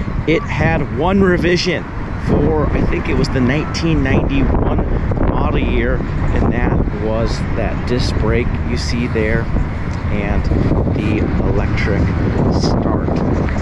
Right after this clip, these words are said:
Now, the reason why these T W two hundreds are so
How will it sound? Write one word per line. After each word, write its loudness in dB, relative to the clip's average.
Now, 2
the 0
reason 0
why 0
these 2
T 0
W 2
two 0
hundreds 0
are 2
so 2